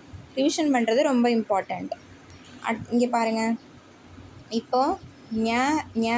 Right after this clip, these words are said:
ஏவ இதை பார்த்தோம் இல்லையா? ஞ வரிசையில் ஞ என்னும் ஓர் எழுத்து மட்டுமே சொல்லின் முதல் எழுத்தாக வருகிறது. அந்த ஞ வரிசையில, ஞ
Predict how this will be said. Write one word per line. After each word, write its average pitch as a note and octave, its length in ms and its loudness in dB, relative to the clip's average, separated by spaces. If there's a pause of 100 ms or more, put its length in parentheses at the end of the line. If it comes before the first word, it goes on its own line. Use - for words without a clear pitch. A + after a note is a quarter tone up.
ஏவ G3+ 500 0 (120)
இதை - 200 -2
பார்த்தோம் G#3+ 280 -2
இல்லையா? G#3+ 380 0
ஞ A#3 380 0
வரிசையில் A#3+ 600 0
ஞ A#3+ 380 0
என்னும் C4 340 2
ஓர் B3+ 260 4
எழுத்து C#4 300 2
மட்டுமே B3+ 360 0
சொல்லின் A#3+ 420 0
முதல் A#3 280 0
எழுத்தாக G#3 440 0
வருகிறது. F3+ 540 -2 (340)
அந்த G3 200 -4
ஞ G3 160 -4 (220)
வரிசையில, F#3+ 520 -2 (960)
ஞ G#3 80 -2